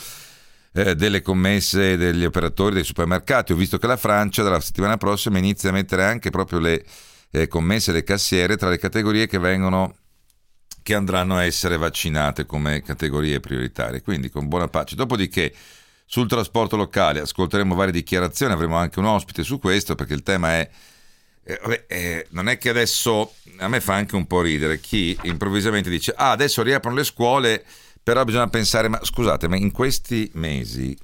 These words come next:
cosa, cosa avete fatto e cosa pensavate? Che le scuole non avrebbero mai riaperto? Cioè, questo arrivare sempre all'ultimo. Eh, ma che senso ha? C'erano dei piani sul trasporto locale che alcuni, eh, comuni e prefetture avevano già,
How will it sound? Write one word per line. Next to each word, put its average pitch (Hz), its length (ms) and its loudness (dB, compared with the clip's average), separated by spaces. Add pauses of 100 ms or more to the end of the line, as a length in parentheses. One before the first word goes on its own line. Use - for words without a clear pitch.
cosa, 101 260 -2 (240)
cosa 98 160 -4
avete 101 180 -2
fatto 65 340 -2
e - 20 0
cosa 101 240 0
pensavate? 87 640 0
Che 82 100 -6
le 80 100 0
scuole 110 280 0
non 101 100 2
avrebbero 95 300 0
mai 98 120 4
riaperto? 95 680 0 (800)
Cioè, 127 220 0
questo 139 240 2
arrivare 131 320 4
sempre 120 320 0
all'ultimo. 87 640 0 (480)
Eh, 92 280 2
ma 87 440 -8
che 98 120 -2
senso 131 340 2
ha? 113 220 2 (160)
C'erano 117 360 2
dei 98 120 4
piani 110 300 0
sul 90 140 0
trasporto 95 420 0
locale 95 380 2
che 87 100 -2
alcuni, 85 460 0
eh, 76 180 -2
comuni 87 460 2
e 69 60 -2
prefetture 76 480 -2
avevano 69 220 0
già, 76 320 2